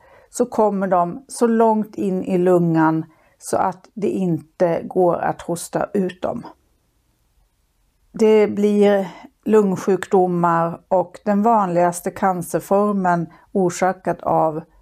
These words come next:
asbest heter mesoteliom.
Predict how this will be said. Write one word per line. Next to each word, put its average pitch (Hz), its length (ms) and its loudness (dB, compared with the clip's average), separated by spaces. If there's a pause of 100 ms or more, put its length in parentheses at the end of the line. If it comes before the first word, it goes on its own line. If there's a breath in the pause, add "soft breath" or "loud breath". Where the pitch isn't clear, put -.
(240)
asbest - 800 -8 (260)
heter 196 640 0 (280 soft breath)
mesoteliom. 185 1500 0